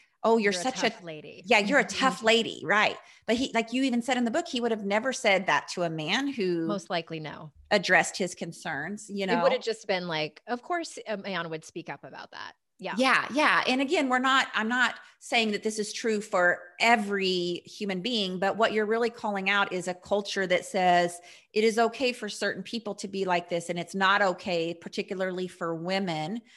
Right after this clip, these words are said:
Speaker 1: to be who they are, to have the full range of emotions, to ask for what they want.
Speaker 2: Mm-hmm.
Speaker 1: And I
Speaker 2: To
Speaker 1: feel
Speaker 2: be
Speaker 1: like you're re-
Speaker 2: ambitious, to be
Speaker 1: Yes.
Speaker 2: driven, to make money, to be
Speaker 1: Yeah.
Speaker 2: rich. Mm-hmm.
Speaker 1: Yeah. You know what ambitious and driven and money-making women are? They're bitches.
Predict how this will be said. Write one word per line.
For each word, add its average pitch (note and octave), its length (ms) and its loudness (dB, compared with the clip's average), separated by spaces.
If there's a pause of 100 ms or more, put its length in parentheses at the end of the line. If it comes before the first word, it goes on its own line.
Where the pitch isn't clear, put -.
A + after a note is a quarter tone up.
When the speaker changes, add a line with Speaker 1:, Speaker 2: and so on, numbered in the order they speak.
(260)
Speaker 1:
to A3+ 200 -4
be G3 240 -2
who A#3 200 -4
they A3+ 220 2
are, E3+ 340 4
to F#3+ 500 -6
have G3+ 800 4
the G#3 100 -2
full G#3 300 -2
range F#3 260 -4
of F#3 140 -6
emotions, F3 600 -4
to - 200 -8 (160)
ask F3+ 360 2
for A3+ 180 -4
what F#3+ 240 -2
they F#3 140 -2
want. E3+ 400 -2 (240)
Speaker 2:
Mm-hmm. D#3 120 -14
Speaker 1:
And G3+ 100 -2
I G3 40 0
Speaker 2:
To - 60 -8
Speaker 1:
feel G#3+ 100 2
Speaker 2:
be G#3 40 4
Speaker 1:
like G#3 200 2
you're F#3+ 120 -2
re- F3 80 -4
Speaker 2:
ambitious, F3 420 -6
to - 120 -20
be G3 60 -12
Speaker 1:
Yes. E3+ 100 -12
Speaker 2:
driven, D#3+ 520 0
to - 100 -14
make E3 220 -12
money, D#3+ 640 -6
to - 80 -12
be E3+ 100 -10
Speaker 1:
Yeah. G#3+ 240 6
Speaker 2:
rich. - 400 -8 (100)
Mm-hmm. F#3 380 -6
Speaker 1:
Yeah. A3 80 2
You A3 140 2
know D#4 100 2
what D#4 180 2
ambitious G#3+ 760 0
and F3+ 200 -4
driven G3+ 460 0
and F3 260 -2
money-making G3 640 -2
women F#3+ 260 -2
are? F#3+ 280 6
They're F3+ 160 2
bitches. - 600 -4